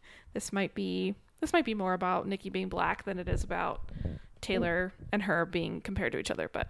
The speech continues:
I digress. Taylor has also had to deal with some very difficult ways in which her image is used by, like, literally the Aryan Nation. <laughs> Um, she has become,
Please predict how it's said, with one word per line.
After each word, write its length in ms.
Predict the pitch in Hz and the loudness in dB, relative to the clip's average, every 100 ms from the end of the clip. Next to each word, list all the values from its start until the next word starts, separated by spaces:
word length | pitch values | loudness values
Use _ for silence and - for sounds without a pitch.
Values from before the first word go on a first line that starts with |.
| - | 2
I 140 | 190 | 4
digress. 540 | - - - - - - - - - - | 4 0 -2 -4 -6 -10 -16 -20 -20 -8
Taylor 300 | - 320 415 453 | 2 6 8 10
has 140 | 392 - | 8 6
also 500 | 214 220 240 226 208 - | 4 8 6 6 2 -2
had 260 | - 208 | 2 2
to 80 | 214 | 2
deal 400 | 208 208 208 202 | 2 6 8 8
with 460 | 190 190 202 - - - | 8 8 6 0 -14 -16
some 720 | - - 196 185 185 - 214 - _ _ _ _ _ _ _ _ _ - | -8 2 6 6 4 2 -2 -6 _ _ _ _ _ _ _ _ _ 2
very 200 | 208 208 | 4 6
difficult 1000 | 214 214 220 - 254 262 - - - - | 4 0 0 4 4 4 2 -6 -6 -4
ways 480 | 240 247 262 277 277 | 2 6 6 6 4
in 80 | 285 | 4
which 180 | 262 - | 4 4
her 120 | 247 | 4
image 320 | - 233 240 | 6 4 4
is 160 | 247 240 | 2 2
used 440 | 240 240 240 - | 2 2 2 0
by, 580 | - 240 240 240 240 240 247 - - - - _ _ _ _ _ _ - - | 4 6 6 4 4 0 -2 -14 -20 -20 -20 _ _ _ _ _ _ -14 -2
like, 160 | 247 | 0
literally 400 | 226 240 240 247 | 4 6 6 6
the 160 | 247 240 | 4 6
Aryan 280 | 240 247 247 | 6 6 6
Nation. 540 | 247 - 294 294 285 - | 4 4 4 4 4 6
<laughs> 140 | - | 10
Um, 360 | 247 214 214 233 - - - - | 10 10 4 -2 -6 -18 -18 -6
she 640 | - - 240 226 226 226 - - - | 0 4 4 4 4 4 2 -2 0
has 220 | 226 220 | 2 2
become, 600 | 233 226 220 214 214 - | 2 4 4 4 0 -4